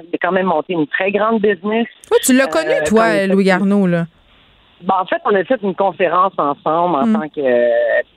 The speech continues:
Speaker 1: personnalité d'affaires. Puis moi, je sais, je connais un peu son parcours. Puis je le sais que c'est un homme d'en-, euh, c'est un homme d'affaires aguerri. C'est quelqu'un qui, qui, qui, qui a beaucoup, euh, qui, qui, qui a fait grandir le marché. Puis il a été très loin avec son entreprise.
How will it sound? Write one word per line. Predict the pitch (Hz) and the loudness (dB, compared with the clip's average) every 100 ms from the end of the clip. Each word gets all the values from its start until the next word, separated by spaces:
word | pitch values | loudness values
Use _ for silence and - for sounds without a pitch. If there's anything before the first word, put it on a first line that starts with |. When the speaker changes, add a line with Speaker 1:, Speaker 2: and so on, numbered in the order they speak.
| - | -6
Speaker 1:
personnalité | 151 - 160 156 151 170 | -4 0 0 0 0 0
d'affaires. | 139 127 127 180 196 - | 0 -2 -4 -4 -6 -10
Puis | - 139 - - - - 180 | -16 -16 -18 -20 -20 -8 -4
moi, | |
je | 180 190 | -2 -2
sais, | 202 | -2
je | 180 | 0
connais | 180 165 | 0 0
un | 160 | 0
peu | 180 | -2
son | 175 170 | -2 -4
parcours. | 226 - 170 190 185 | -6 -2 0 2 0
Puis | 170 | -4
je | 151 | -2
le | 143 - | -2 -2
sais | 208 | -4
que | 185 | -2
c'est | 156 - | -2 0
un | 147 165 | 0 0
homme | 180 | 0
d'en-, | 165 135 143 | -2 -4 -6
euh, | 127 - | -8 -2
c'est | 147 | 0
un | 175 | 2
homme | 185 | 0
d'affaires | 143 - 165 | -2 -4 -4
aguerri. | 165 147 156 156 160 180 165 | -4 -6 -6 -8 -8 -12 -8
C'est | |
quelqu'un | 165 147 190 185 160 - _ - | -4 -2 0 0 0 -4 _ -4
qui, | 147 135 | -2 0
qui, | 151 135 | -2 0
qui, | 147 131 - - - - | 0 0 -4 -10 -18 -6
qui | 190 | -4
a | |
beaucoup, | 160 151 226 - 247 233 | -2 0 0 0 2 4
euh, | 185 151 | 4 2
qui, | 160 156 | -4 -4
qui, | 165 147 147 | 0 2 2
qui | - | -2
a | |
fait | - 170 | -2 -2
grandir | 180 202 196 170 185 226 196 165 | 0 0 0 -2 -4 -2 -2 -2
le | 165 | -2
marché. | 170 - - 190 208 - | -4 -6 -6 -2 -2 -4
Puis | 185 | -6
il | 151 147 | -2 0
a | 160 | 0
été | 220 | 0
très | - - 269 | -4 -2 0
loin | 233 160 202 311 | 2 2 0 0
avec | - 151 | -2 -2
son | - 160 | -2 -2
entreprise. | 151 - 143 - 208 240 | -2 -2 -4 -4 -6 -6